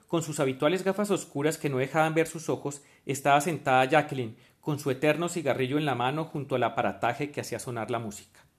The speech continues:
De tanto en tanto los reflectores elevaban su intensidad y ella hacía señales inútiles para que la mermaran o para que no la enfocaran a ella directamente.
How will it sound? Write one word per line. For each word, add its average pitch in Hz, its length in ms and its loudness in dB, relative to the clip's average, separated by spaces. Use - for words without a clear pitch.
De 135 100 2
tanto 160 280 2
en 202 100 2
tanto 185 320 4
los 190 140 2
reflectores 160 500 -2
elevaban 139 480 4
su 165 120 -8
intensidad 127 680 0
y 165 120 6
ella 180 180 6
hacía 180 300 2
señales 165 460 -2
inútiles 170 600 -2
para 147 240 4
que 139 120 -4
la 123 100 4
mermaran 139 680 2
o 139 180 -4
para 127 220 2
que 135 120 -4
no 131 180 -2
la 165 80 4
enfocaran 147 500 -2
a 131 60 -2
ella 135 160 0
directamente. 113 720 -4